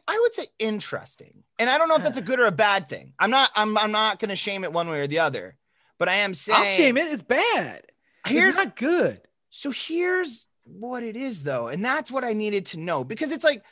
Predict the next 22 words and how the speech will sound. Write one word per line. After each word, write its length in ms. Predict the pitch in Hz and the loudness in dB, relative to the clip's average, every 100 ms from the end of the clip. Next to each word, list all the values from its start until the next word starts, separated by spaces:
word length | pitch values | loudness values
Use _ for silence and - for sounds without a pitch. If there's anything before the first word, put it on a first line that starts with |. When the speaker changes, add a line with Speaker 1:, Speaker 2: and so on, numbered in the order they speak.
| _ | _
Speaker 1:
'cause, 160 | - 214 220 | -8 -8 -4
you 100 | 240 | -2
know, 80 | |
we, 160 | 226 233 208 | -2 -4 -8
we 80 | 220 | -6
just 180 | 277 | -4
got 160 | 277 262 | -2 -2
done 160 | 233 226 | -2 -4
talking 280 | 208 214 | -6 -4
about 120 | 202 185 | -4 -2
Chex, 280 | 175 156 | -4 -4
which 200 | 180 139 | -8 -8
did 260 | 135 208 170 | -2 -2 -2
beat, 340 | 190 190 165 _ _ _ 143 | -8 -8 -10 _ _ _ -6
um, 720 | 147 139 127 117 104 98 - _ _ 147 | -2 -2 -2 -6 -10 -14 -20 _ _ -8
Captain 320 | 190 185 156 | -2 -2 -2
Crunch 260 | 143 160 135 | -2 -2 -2
out 240 | 127 117 - | -4 -4 -4
as 200 | 127 117 | -4 -4
the 80 | 120 | -6
best 240 | 120 - | -6 -6
cereal, 440 | 127 113 110 104 | -10 -10 -10 -10